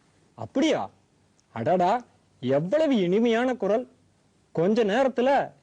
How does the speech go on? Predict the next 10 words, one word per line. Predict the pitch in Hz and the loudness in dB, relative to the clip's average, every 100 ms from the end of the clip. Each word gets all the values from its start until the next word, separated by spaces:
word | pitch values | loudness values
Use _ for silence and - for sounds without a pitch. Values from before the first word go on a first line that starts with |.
| _ _ _ - | _ _ _ -4
என்னையவே | 135 190 269 247 262 277 | 0 2 2 2 2 0
நான் | 190 151 | -2 -2
மறந்துட்டேன்னா | 196 240 214 196 240 202 | 0 0 0 -2 -2 0
பாத்துக்குவே, | 190 180 175 202 147 | -2 -2 0 0 0
அவ்வளவு | 135 208 277 180 | -2 0 0 2
அழகா | 170 262 277 | 0 0 0
பாடுனேன். | 233 208 170 113 - _ _ _ _ _ _ _ _ _ _ _ - 247 | 0 -2 -4 -8 -16 _ _ _ _ _ _ _ _ _ _ _ -6 -2
அதெல்லாம் | 240 277 339 | 0 2 2
இருந்து | 381 370 370 | 2 2 2
என்ன | 339 | 2